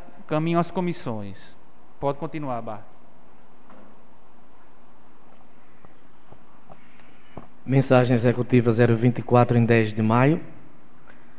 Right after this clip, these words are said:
Speaker 2: Submete à apreciação para tramitação na forma prevista na Lei Orgânica Municipal, incluso o projeto de lei ordinária que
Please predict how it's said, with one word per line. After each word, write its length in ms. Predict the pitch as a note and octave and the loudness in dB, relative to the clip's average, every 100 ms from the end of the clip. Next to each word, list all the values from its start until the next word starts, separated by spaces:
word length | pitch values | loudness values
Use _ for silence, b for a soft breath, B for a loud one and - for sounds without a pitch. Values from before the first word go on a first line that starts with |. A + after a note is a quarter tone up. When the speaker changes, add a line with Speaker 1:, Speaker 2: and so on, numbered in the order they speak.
| b - | b -6
Speaker 2:
Submete 540 | - B2+ A#2+ B2+ B2 | 0 4 8 8 6
à 40 | |
apreciação 840 | A2 B2 A#2 C3+ A2+ - A#2+ B2+ C3+ - - - - - - - - - - - - - - | 4 2 2 4 2 2 2 4 2 -4 -10 -10 -10 -10 -8 -8 -8 -10 -10 -10 -10 -8 0
para 140 | A#2 | 0
tramitação 800 | A2 A#2+ A#2+ A2+ A2 - C#3 C#3 | 2 2 2 2 -2 2 2 4
na 200 | A#2 A2+ | 4 2
forma 540 | - C3 C#3 C3 C3 | 2 6 8 6 2
prevista 560 | A2+ A#2+ A2+ C3 B2 B2 | 2 2 2 0 2 2
na 100 | A#2+ | 4
Lei 140 | A#2+ | 6
Orgânica 400 | A#2+ A#2 C3 C3+ | 4 4 2 4
Municipal, 580 | B2+ B2 - C#3 B2+ B2+ | 4 2 0 0 4 6
incluso 360 | C3 D3 D3+ D#3+ | 4 4 2 2
o 20 | |
projeto 380 | C#3 B2 B2 A#2+ | 2 2 -2 0
de 100 | B2+ | 4
lei 220 | A#2+ A#2+ | 6 6
ordinária 560 | A2+ C3 C3 B2+ C3 | 4 4 6 6 4
que 340 | B2 B2+ B2+ | 0 2 0